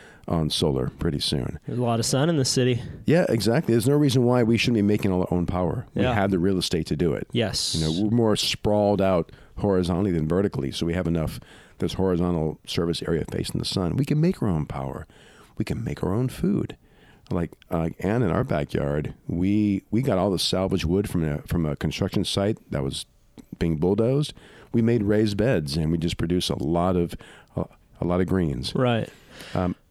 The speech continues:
Speaker 2: Go for it. Here
Speaker 1: so, uh, I think, uh, we're seeing the change happening. But what I do notice is that here in L A, there are, there are ten million people.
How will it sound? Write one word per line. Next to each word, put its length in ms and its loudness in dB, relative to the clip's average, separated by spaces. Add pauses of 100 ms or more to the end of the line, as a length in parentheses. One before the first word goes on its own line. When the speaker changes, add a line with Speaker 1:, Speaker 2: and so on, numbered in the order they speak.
(420)
Speaker 2:
Go 100 -8
for 160 -4
it. 220 -14
Here 280 -2
Speaker 1:
so, 220 4
uh, 260 2
I 80 2
think, 320 0
uh, 120 -2 (420)
we're 280 2
seeing 220 2
the 80 2
change 400 0
happening. 480 0 (300)
But 100 2
what 140 4
I 100 0
do 180 0
notice 500 2
is 260 0
that 320 0 (960)
here 160 2
in 60 2
L 260 2
A, 120 4
there 140 4
are, 60 2
there 140 2
are 40 -2
ten 340 0
million 300 2
people. 420 -6